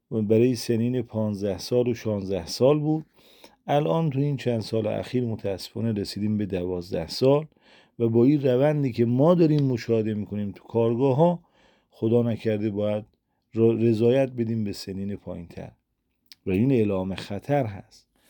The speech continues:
خب، راه برون رفت از این آسیب‌ها چیه؟ اینه که ما بیاییم، اه،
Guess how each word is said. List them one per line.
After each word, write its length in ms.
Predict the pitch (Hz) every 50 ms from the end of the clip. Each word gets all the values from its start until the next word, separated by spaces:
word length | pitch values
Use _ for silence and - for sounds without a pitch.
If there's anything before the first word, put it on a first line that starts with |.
| _ _ _ _ _ _ _
خب، 360 | - - - 135 127 151 151 147
راه 280 | 160 165 185 190 202 208
برون 520 | 180 147 139 139 131 131 131 127 127 123
رفت 420 | 127 147 175 185 190 - - - -
از 220 | 127 117 107 104
این 300 | 123 151 160 156 156 151 - _ _ _ _ _ - - _
آسیب‌ها 640 | - 113 113 107 - - 117 104 101 101 101 123 131
چیه؟ 540 | 123 - - - - 190 196 185 180 170 170 - _ _ _ _ _ _ _
اینه 200 | - 143 143 147
که 140 | 127 - 135
ما 180 | 135 139 139 139
بیاییم، 560 | 131 131 143 143 143 139 139 135 135 135 - _ _ _ _ _ _ _ _ _ _ _ _ _
اه، 100 | - 113